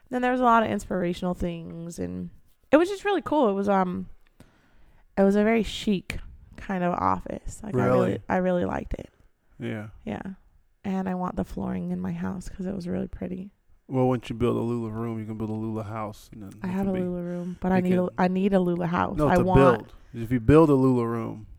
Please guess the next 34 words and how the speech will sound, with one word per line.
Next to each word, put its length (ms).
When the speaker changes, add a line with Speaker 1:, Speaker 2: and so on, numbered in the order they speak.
Speaker 2:
like 180
an 60
addition, 640
and 160
then 180
you 80
can 140
go 100
ahead 200
and 120
finish 300
out 140
the 100
house. 480
Speaker 1:
Yeah. 160
Speaker 2:
So 160
we'll 100
have, 280
what, 200
ten 180
thousand 300
square 220
feet 240
or 60
something. 220
Speaker 1:
So 300
we 140
went 240
from 320
home 320
office 500
to 160
the 80
hub, 320